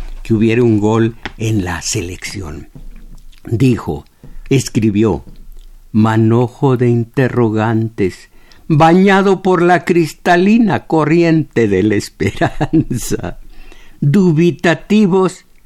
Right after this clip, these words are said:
los verdes han causado enfado, y triviales conducen a la angustia. Válgame Dios,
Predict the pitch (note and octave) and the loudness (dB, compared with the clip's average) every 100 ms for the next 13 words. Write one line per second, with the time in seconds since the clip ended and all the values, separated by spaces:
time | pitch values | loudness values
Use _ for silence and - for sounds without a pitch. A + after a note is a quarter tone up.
0 | - - G3 G#3 F3+ F#3+ G#3 F3 C#3 D3 | -20 -4 0 0 0 0 0 0 0 -2
1 | - - - - F3+ E3 E3 D#3 - D3 | -4 -20 -12 0 2 2 2 0 0 0
2 | C#3+ C3+ A2+ - A2 A#2+ F#2+ E2+ - - | 2 2 0 0 -2 0 -2 -4 -10 -20
3 | _ D#3+ F3 - D#3 D3+ F3+ F3+ F3+ F#3 | _ -2 -2 2 4 4 4 4 2 0
4 | - - - - - F#3+ F3+ E3+ F#3+ E3 | -4 -20 -20 -16 -2 0 2 4 2 2
5 | F#3 E3 D#3+ D#3+ D3 C#3+ A#2+ B2 C3 - | 0 2 2 2 2 2 2 2 0 -2
6 | - C3 A#2+ B2 B2 D#3+ G#3 G#3 G3 F#3 | -2 0 0 -2 0 4 6 6 4 2
7 | F#3 F3 E3 D#3+ D#3 D3+ E3 B2 - | 2 2 2 4 4 4 4 2 -2